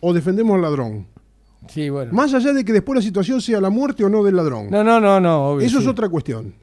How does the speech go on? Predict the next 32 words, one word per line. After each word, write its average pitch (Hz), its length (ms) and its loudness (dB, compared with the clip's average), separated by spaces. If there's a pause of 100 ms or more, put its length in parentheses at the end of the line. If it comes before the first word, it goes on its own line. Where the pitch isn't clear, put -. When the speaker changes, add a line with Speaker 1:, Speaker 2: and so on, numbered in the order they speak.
Speaker 2:
Sí, 127 60 -10
Speaker 1:
¿está? 156 220 -4
Speaker 2:
sí. 123 140 -6 (420)
Speaker 1:
Pero 147 260 -4
¿qué 269 100 -4
defendemos? 143 720 -4 (340)
Speaker 2:
Claro. 151 340 -8 (280)
Speaker 1:
¿Está? 240 420 -4 (280)
Speaker 2:
¿A 143 100 -8
quién 202 160 2
respaldamos? 175 540 2
Speaker 1:
Porque 208 280 -4
estamos, 349 400 -4
a 160 120 -4
ver, 123 180 -4 (1400)
estamos 320 460 -2
siempre, 277 400 -4
la, 208 140 -6 (340)
¿por 349 180 -12
qué 370 200 -2
siempre 285 480 -6
tenemos 220 340 -4
que 175 100 -6
ser 202 160 -4
tan 180 180 -4
extremistas? 131 680 -8
Yo 240 180 -8
me 247 120 -6
estoy 220 200 -12
cansado 190 460 -6
de 165 60 -4
decirlo. 113 500 -10